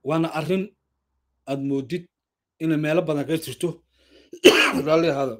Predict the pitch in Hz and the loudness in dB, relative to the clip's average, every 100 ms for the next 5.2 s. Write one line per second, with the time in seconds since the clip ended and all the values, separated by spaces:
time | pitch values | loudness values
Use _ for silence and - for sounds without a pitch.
0 | 131 127 139 127 139 135 120 117 113 120 | -10 -8 -6 -6 -6 -6 -8 -12 -12 -14
1 | 98 98 _ _ _ _ _ _ _ _ | -16 -18 _ _ _ _ _ _ _ _
2 | _ _ - - - - _ _ _ _ | _ _ -14 -12 -12 -14 _ _ _ _
3 | _ - - - - - 131 104 90 _ | _ 0 6 6 4 -2 -8 -14 -18 _
4 | _ _ _ _ _ _ _ _ _ _ | _ _ _ _ _ _ _ _ _ _
5 | 143 151 | -6 -2